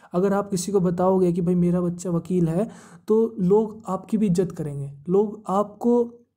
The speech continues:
अपने बच्चे के नाम का जो प्रीफिक्स है, एडवोकेट है, उसके नाम से आपकी फैमिली को जाना जाएगा कि भाई फलाना मोहल्ले में एडवोकेट की फलाने की फैमिली वहाँ रहती है,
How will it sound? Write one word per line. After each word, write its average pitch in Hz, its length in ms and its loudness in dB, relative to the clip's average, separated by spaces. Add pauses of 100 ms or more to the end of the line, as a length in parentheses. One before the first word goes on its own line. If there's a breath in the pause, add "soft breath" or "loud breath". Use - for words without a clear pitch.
(180)
अपने 208 220 -2
बच्चे 196 380 0
के 233 120 0
नाम 202 240 -2
का 202 160 0
जो 208 120 4
प्रीफिक्स 196 640 -2
है, 160 200 -2
एडवोकेट 185 480 0
है, 202 60 2
उसके 202 340 -2
नाम 175 240 2
से 175 160 -4
आपकी 175 220 -4
फैमिली 170 300 0
को 170 100 0
जाना 156 280 -4
जाएगा 156 360 -4 (280 loud breath)
कि 180 60 -4
भाई 196 140 2
फलाना 196 460 0
मोहल्ले 165 320 2
में 220 200 -2 (320 loud breath)
एडवोकेट 185 500 2
की 202 100 -2
फलाने 180 380 0
की 180 80 -2
फैमिली 175 340 2
वहाँ 156 160 0
रहती 147 280 -8
है, 139 180 -16